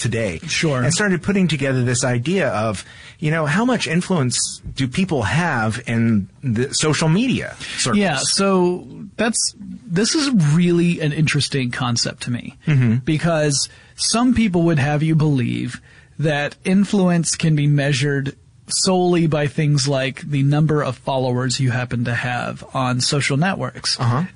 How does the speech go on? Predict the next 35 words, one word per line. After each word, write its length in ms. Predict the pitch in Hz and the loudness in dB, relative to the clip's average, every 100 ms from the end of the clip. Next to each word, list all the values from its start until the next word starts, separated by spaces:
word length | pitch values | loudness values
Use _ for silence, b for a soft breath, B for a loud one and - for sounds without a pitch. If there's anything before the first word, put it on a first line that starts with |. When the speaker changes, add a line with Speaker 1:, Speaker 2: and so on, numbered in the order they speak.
| - | -4
Speaker 2:
But 440 | 156 151 147 - | -2 0 -2 -6
Fernandez's 720 | - 170 202 269 214 147 139 | 0 2 2 2 2 0 -2
point 260 | - 143 143 | 0 -2 0
is 180 | 143 135 | -2 0
that's 380 | 170 233 - - | 0 0 -2 0
not 340 | 202 226 240 | 2 4 2
necessarily 720 | 190 196 185 - 214 190 160 | 2 2 0 0 2 2 2
the 100 | 135 | 2
case. 560 | 139 - 302 180 123 - | -2 -2 0 0 -2 0
You 160 | 180 233 | 2 2
could 180 | 269 151 | 2 2
have 440 | 135 135 131 127 B B B B | 2 0 -2 -4 B B B B
lots 440 | 143 139 156 240 226 | -6 0 0 0 0
of 60 | |
people 260 | 175 170 127 | 0 0 -2
following 460 | - 220 269 175 143 | -2 0 2 2 2
you, 180 | 127 | 0
but 160 | 127 151 | 0 0
if 140 | 151 | 2
no 180 | 170 196 | 2 2
one's 260 | 247 226 160 | 4 2 2
really 200 | 185 170 | 2 2
paying 220 | 170 165 | 2 2
attention 280 | 143 160 156 | 0 -2 -2
to 80 | 135 | -2
what 220 | 135 131 | -2 0
you 180 | 143 131 | 0 0
have 240 | 127 135 | -2 -4
to 80 | 131 | -4
say 540 | - - 139 120 117 | -2 0 0 0 -4
and 240 | - 135 139 | -2 -2 0
they're 100 | 120 | -2
following 380 | - 151 139 127 | -2 0 0 0
you 100 | 127 | 0
anyway, 600 | 175 151 120 101 - | 2 2 0 -4 -8